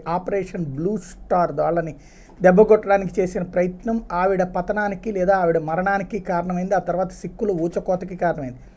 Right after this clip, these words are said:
అప్పటి నుండి కాంగ్రెస్ పార్టీ మళ్ళీ పవర్లోకంటూ రాలేదు. అయితే అక్కడ ఉన్నటువంటి రాజవంశానికి సంబంధించినటువంటి వ్యక్తి కావడం అమరీందర్, ఆ, సోనియా కుటుంబాన్ని కానీ ఎవరిని రానియకుండా చేయడంతో సక్సెస్ అయ్యారు.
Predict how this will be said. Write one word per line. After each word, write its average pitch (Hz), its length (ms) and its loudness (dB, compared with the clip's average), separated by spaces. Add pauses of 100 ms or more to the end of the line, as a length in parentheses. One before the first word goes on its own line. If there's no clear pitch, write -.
(340)
అప్పటి 208 280 4
నుండి 247 160 4
కాంగ్రెస్ 226 560 2
పార్టీ 226 220 0
మళ్ళీ 202 300 0
పవర్లోకంటూ 208 800 2
రాలేదు. 156 440 0
అయితే 220 420 2
అక్కడ 190 320 -4
ఉన్నటువంటి 220 480 0
రాజవంశానికి 208 920 0
సంబంధించినటువంటి 190 1200 -6 (440)
వ్యక్తి 202 360 6
కావడం 202 360 6
అమరీందర్, 202 580 2 (180)
ఆ, 175 340 0 (100)
సోనియా 226 320 6
కుటుంబాన్ని 208 600 0
కానీ 196 200 2
ఎవరిని 196 380 4
రానియకుండా 185 540 0
చేయడంతో 185 420 -2
సక్సెస్ 180 320 -8
అయ్యారు. 139 160 -2